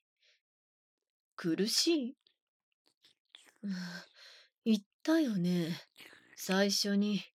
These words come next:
苦しくても舌動かすって。そんな甘ったるいこと言ってるから、今までくだらない人生歩んできたんでしょ。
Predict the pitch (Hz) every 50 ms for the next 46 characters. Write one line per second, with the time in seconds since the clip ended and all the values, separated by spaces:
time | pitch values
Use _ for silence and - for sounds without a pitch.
0 | _ _ - - 233 240 254 262 - - - - - 208 190 170 175 202 - -
1 | - 233 220 196 190 196 220 233 226 - 254 254 - - 247 226 226 _ _ _
2 | _ - - 180 175 175 147 - - _ - - - - - - - - - -
3 | - _ _ _ _ _ _ _ _ _ _ - 233 226 214 202 185 175 175 -
4 | - - - 233 240 247 254 254 254 247 240 240 254 269 285 - - - 269 269
5 | 269 269 262 - 285 277 - 269 254 247 233 - _ - 302 302 320 311 - 262
6 | 233 220 202 202 - - - - - - _ _ - 196 190 190 190 190 190 196
7 | 185 175 165 - - - 185 180 180 175 185 190 190 190 190 190 185 175 190 202
8 | 202 196 196 - 160 156 147 147 151 165 180 196 208 202 180 170 - - - -
9 | 196 196 190 170 160 - - - 185 190